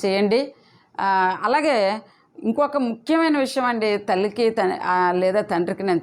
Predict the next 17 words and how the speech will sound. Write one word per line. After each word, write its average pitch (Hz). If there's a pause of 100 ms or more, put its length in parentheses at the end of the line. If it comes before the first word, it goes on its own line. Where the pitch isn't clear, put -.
చెప్తున్నాను, 175
మీ 175
ఇద్దరికి 180
కూడా 165 (340)
సహాధ్యయనం 277
చేయండి. 190 (540)
పిల్లలతో 233
కాసేపు 196
ప్రతిరోజు 185 (280)
సహా 285 (160)
అధ్యయనం, 185 (340)
వాళ్ళతో 262 (240)
పాటు 240
కూర్చొని 254
మీరు 233
కూడా 233
చదవండి. 220